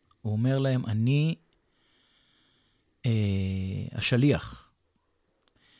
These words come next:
של... אה", הוא, הוא מדבר את דברי השם ואומר, "אני אדוני אלוהיכם, אשר נראיתי לאבותיכם, ואני באתי להוציא אתכם מארץ מצרים", ובעצם אני שלחתי את משה להוציא אתכם מ-,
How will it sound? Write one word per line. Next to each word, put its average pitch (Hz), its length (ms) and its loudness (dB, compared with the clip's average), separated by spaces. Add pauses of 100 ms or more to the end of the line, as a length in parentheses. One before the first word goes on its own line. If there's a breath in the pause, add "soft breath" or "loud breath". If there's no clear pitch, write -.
(240 soft breath)
של... 117 500 0
אה", 107 1000 -2
הוא, 123 240 -2
הוא 123 100 0
מדבר 127 360 2
את 139 40 2
דברי 123 260 0
השם 123 320 0
ואומר, 120 360 0
"אני 127 360 0
אדוני 123 340 2
אלוהיכם, 120 520 0
אשר 107 220 -2
נראיתי 113 400 -4
לאבותיכם, 110 600 -2 (1160 loud breath)
ואני 117 360 4
באתי 143 400 2
להוציא 120 380 0
אתכם 135 460 -2 (340)
מארץ 120 460 -4
מצרים", 135 360 -2
ובעצם 107 560 -4
אני 131 160 -2
שלחתי 110 440 -4
את - 120 -10
משה 92 300 -6 (420 loud breath)
להוציא 95 380 -4
אתכם 85 320 -6 (440)
מ-, 98 800 -2